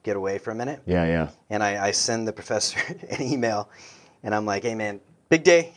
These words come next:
Speaker 1: Uh, I'm gonna need an extension on this. No drama."
Speaker 2: This is downrange, too,
Speaker 1: Yeah,
Speaker 2: right? Oh,
Speaker 1: this,
Speaker 2: okay.
Speaker 1: yeah.
Speaker 2: Yeah, wow.
Speaker 1: <laughs> So
Speaker 2: That's awesome, man.
Speaker 1: So I cruised down to the, uh, you know, the area, and, and, uh, one of my buddies is like, "Hey, you know, one of our guys, w-, one of our local guys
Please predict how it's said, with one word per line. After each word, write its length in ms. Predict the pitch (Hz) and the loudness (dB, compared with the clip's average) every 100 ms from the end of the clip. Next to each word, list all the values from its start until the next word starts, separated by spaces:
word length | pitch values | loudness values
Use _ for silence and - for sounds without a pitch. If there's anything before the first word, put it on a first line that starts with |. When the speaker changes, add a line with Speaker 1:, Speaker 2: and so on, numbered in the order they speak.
| - | 0
Speaker 1:
Uh, 540 | 123 123 123 120 120 | 4 6 6 4 0
I'm 80 | 147 | -4
gonna 160 | 147 143 | -6 -4
need 180 | 151 143 | 0 2
an 180 | 135 | 2
extension 520 | 123 - 143 135 143 131 | 2 0 0 0 0 2
on 160 | 123 | 2
this. 440 | 123 120 - - - | 2 2 0 -4 -4
No 160 | 127 | -2
drama." 320 | 117 120 120 | 0 0 4
Speaker 2:
This 120 | 135 165 | 6 8
is 120 | 131 | 6
downrange, 580 | 139 131 123 151 107 - | 4 2 2 0 0 4
too, 60 | |
Speaker 1:
Yeah, 180 | 160 190 | 6 6
Speaker 2:
right? 80 | - | 4
Oh, 120 | 165 | 4
Speaker 1:
this, 120 | 127 - | 4 4
Speaker 2:
okay. 160 | 113 | 4
Speaker 1:
yeah. 100 | 185 | 4
Speaker 2:
Yeah, 140 | 143 117 | 4 2
wow. 420 | 82 139 131 69 | 4 4 4 2
Speaker 1:
<laughs> 200 | - - | -4 -4
So 400 | - - 190 151 | -4 -2 0 2
Speaker 2:
That's 220 | 117 117 | 0 2
awesome, 440 | 123 117 113 92 82 | 2 4 2 -2 -4
man. 300 | 87 92 92 | -2 -4 -4
Speaker 1:
So 200 | - 143 | 4 6
I 100 | 135 | 6
cruised 380 | 135 170 185 156 | 4 0 0 2
down 320 | 147 151 147 | 2 2 0
to 120 | 143 135 | -2 -2
the, 260 | 131 127 | 2 4
uh, 440 | 120 113 107 101 98 98 101 131 | 6 6 4 0 -4 -12 -18 -4
you 80 | 123 | -2
know, 160 | 104 | 0
the 100 | 104 | 0
area, 320 | 113 113 104 95 - - - - | 0 0 0 -4 -14 -20 -20 -8
and, 460 | 117 113 107 101 95 | 0 0 0 -8 -12
and, 320 | 110 104 98 98 | -4 -4 -2 -2
uh, 120 | 95 | -2
one 140 | 110 | 0
of 40 | 113 | 0
my 80 | |
buddies 460 | 98 104 104 101 98 | 0 2 2 0 -2
is 140 | 95 | -4
like, 200 | 101 92 - | -4 -4 -4
"Hey, 140 | 117 107 107 | -4 -4 -4
you 120 | 113 | -6
know, 80 | 95 | -4
one 160 | 107 | -6
of 80 | 104 | -4
our 100 | 95 | -4
guys, 640 | 98 98 101 98 95 - - | 0 2 2 -2 -6 -10 -10
w-, 160 | 127 139 | -8 0
one 160 | 139 | 2
of 80 | 123 | 4
our 140 | 107 98 | 2 0
local 260 | 104 110 | -4 -6
guys 460 | 98 95 95 95 | -4 -2 -2 -6